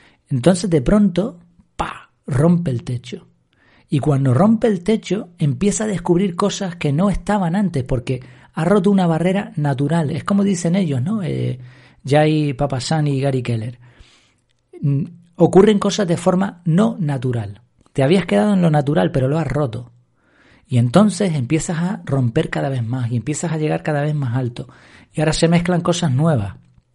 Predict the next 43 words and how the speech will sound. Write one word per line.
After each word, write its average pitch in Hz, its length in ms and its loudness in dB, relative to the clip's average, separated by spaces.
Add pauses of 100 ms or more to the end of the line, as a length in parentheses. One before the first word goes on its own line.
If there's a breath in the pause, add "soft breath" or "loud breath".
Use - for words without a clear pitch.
(340)
Leía 151 400 6
también 151 260 2
en 151 80 2
otro 143 200 2
sitio, 170 280 -2
no 139 80 -2
sé 151 140 -2
si 131 100 0
era 143 140 0
en 135 60 0
este 127 200 -2
libro 147 380 0 (420 loud breath)
o 131 120 4
en 127 120 6
otro, 202 340 0 (320 soft breath)
o 131 100 -2
en 123 80 0
un 139 120 -2
blog, 143 260 2
no, 135 260 -2
no 131 200 -2
lo 127 80 -2
recuerdo, 165 560 0 (400 loud breath)
que 170 180 2
las 151 220 2
ideas 156 320 4
que 175 100 0
vamos 180 260 2
encontrando, 180 720 0 (120)
lo 127 120 -4
que 131 100 -2
vamos 160 200 0
aprendiendo 170 440 0
son 175 200 -2
como 165 260 -2
perchas 175 460 0
en 143 80 -2
un 156 120 -2
armario 160 440 -2
donde 139 280 -2
colgar 139 320 0
nuevas 151 340 0
ideas. 104 380 -4